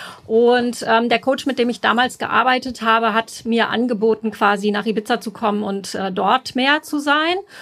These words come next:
Und das war für mich wie so ein Türöffner. Also das war so, der hat mir einfach so die Möglichkeit und das Sprungbrett geboten,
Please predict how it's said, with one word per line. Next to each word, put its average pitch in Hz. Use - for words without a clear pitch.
Und 262
das 262
war 262
für 262
mich 247
wie 269
so 233
ein 226
Türöffner. 220
Also 226
das 220
war 226
so, 233
der 208
hat 196
mir 240
einfach 233
so 254
die 247
Möglichkeit 247
und 240
das 233
Sprungbrett 240
geboten, 233